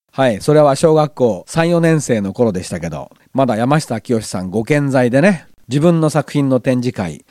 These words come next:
多分全国あちこち行ってらしたと思うんですけども、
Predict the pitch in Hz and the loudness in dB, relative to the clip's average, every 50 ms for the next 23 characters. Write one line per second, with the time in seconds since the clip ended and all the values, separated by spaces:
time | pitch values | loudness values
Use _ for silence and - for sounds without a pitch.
0 | _ - - 240 220 214 185 151 120 110 117 165 196 196 - 165 131 - 117 104 | _ -2 -2 0 2 2 0 0 -2 -2 0 0 0 2 0 -2 -2 -2 -2 -4
1 | 107 110 - - - 180 160 - 120 104 107 101 - 156 147 151 143 - 135 117 | -4 -4 -6 0 0 0 0 0 -4 -6 -6 -2 0 0 0 0 0 -2 -6 -4
2 | - 92 92 107 117 110 101 - 165 82 - - 143 80 - 90 117 160 185 151 | -4 -2 -2 0 0 0 0 -2 -6 -8 -8 -10 -8 -6 -4 0 2 2 2 2
3 | - | -2